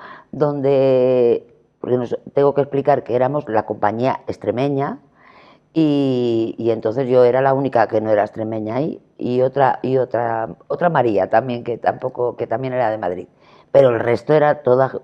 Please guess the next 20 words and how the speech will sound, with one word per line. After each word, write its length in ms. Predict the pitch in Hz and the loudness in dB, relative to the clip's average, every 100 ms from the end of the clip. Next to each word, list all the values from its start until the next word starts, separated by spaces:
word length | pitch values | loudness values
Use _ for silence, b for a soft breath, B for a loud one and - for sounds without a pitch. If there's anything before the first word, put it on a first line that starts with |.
| - | -2
todo 280 | 135 135 156 | 2 4 4
actores 580 | 131 - 139 160 165 - - | 2 2 4 4 2 -6 -6
est-, 180 | 107 - 110 | -6 -2 -2
extremeños. 680 | 107 110 110 107 98 95 _ b b b b b b b b | -2 -6 -10 -10 -12 -16 _ b b b b b b b b
Entonces 400 | - 143 160 147 | -4 2 4 4
llegas 320 | 135 151 175 180 | 4 0 0 -4
aquí, 380 | 175 208 208 - | 0 0 0 -2
un 160 | 156 156 | -6 0
texto 420 | 180 175 156 123 | -2 0 -4 -4
que 100 | 131 | -4
han 100 | 131 | -6
escrito 500 | 131 - 143 147 - | -8 -10 -6 -6 -4
allí, 420 | 127 131 165 233 - _ b b b b _ | -6 -4 -4 -6 -12 _ b b b b _
eh, 320 | 139 135 127 - | 2 4 4 0
una 240 | 143 151 | -4 -2
dirección 760 | 147 139 131 - 151 139 131 - | 0 0 -2 -2 0 2 -2 -8
de 400 | - 127 127 123 | -8 -2 2 2
una 480 | 120 131 131 131 110 | 2 0 -2 -2 -2
directora 480 | - 123 117 - 127 | -4 -6 -4 0 0
maravillosa 840 | 127 120 117 117 113 127 127 120 | 0 -2 -2 -4 -2 -4 -2 -6